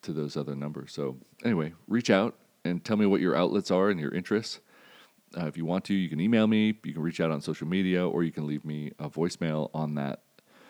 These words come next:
button link that is going to be on today's show's notes and yesterday's show's notes. And, uh, if you're on the subcast, there'll be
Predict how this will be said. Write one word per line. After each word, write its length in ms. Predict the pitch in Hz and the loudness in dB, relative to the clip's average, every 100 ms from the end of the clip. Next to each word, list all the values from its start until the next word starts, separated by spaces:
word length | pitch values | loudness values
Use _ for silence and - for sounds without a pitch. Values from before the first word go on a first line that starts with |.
| - - _ - - | -20 -20 _ -10 4
button 320 | 98 87 87 | 4 4 0
link 480 | 80 80 78 - - | 2 2 -2 -6 -14
that 300 | 71 78 73 - | -4 -2 -2 -4
is 340 | 78 73 71 | -2 -2 -6
going 280 | - 76 73 | -6 -6 -6
to 80 | 65 | -8
be 240 | 71 65 - | -8 -8 -10
on 200 | 65 67 | -10 -10
today's 340 | - - 57 | -12 -10 -10
show's 320 | - 73 80 - | -6 -4 -4 -4
notes 280 | 65 65 - | -8 -8 -10
and 240 | 78 69 | -8 -6
yesterday's 440 | 62 62 - 65 - | -8 -8 -8 -8 -8
show's 280 | - - - | -8 -8 -10
notes. 340 | - - - _ _ _ _ - | -12 -12 -18 _ _ _ _ -10
And, 460 | 69 65 65 62 - - | -8 -8 -10 -12 -16 -14
uh, 220 | 67 62 | -12 -10
if 120 | - - | -12 -8
you're 80 | |
on 100 | 69 | -8
the 60 | 57 | -4
subcast, 580 | - 98 - 82 82 - | 0 0 2 0 0 -2
there'll 120 | 76 | -4
be 260 | 71 71 | -4 -8